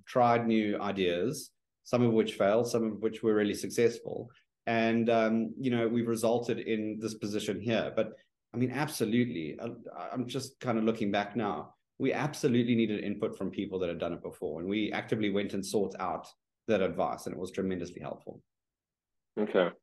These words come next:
Speaker 2: Um, yeah, I'm happy to hear that, 'cause I think it's the, um, I can't imagine anything, 'cause you can't build a business by yourself,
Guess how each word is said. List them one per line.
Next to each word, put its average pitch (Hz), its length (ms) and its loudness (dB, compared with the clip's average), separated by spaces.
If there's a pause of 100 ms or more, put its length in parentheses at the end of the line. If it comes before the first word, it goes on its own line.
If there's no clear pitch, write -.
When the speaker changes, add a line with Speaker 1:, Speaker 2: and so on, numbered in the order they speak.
Speaker 2:
Um, 107 280 6
yeah, 110 140 10
I'm 98 140 6
happy 110 240 4
to 95 80 6
hear 95 140 6
that, 85 220 0
'cause 95 140 -2
I 95 60 4
think 98 200 0
it's 95 200 2
the, 95 300 6 (760)
um, 90 420 4 (100)
I 95 80 0
can't 123 240 6
imagine 110 480 4
anything, 101 600 0
'cause 110 200 -4
you 117 200 2
can't 139 200 4
build 120 140 6
a 110 60 6
business 104 280 2
by 101 120 6
yourself, 92 280 0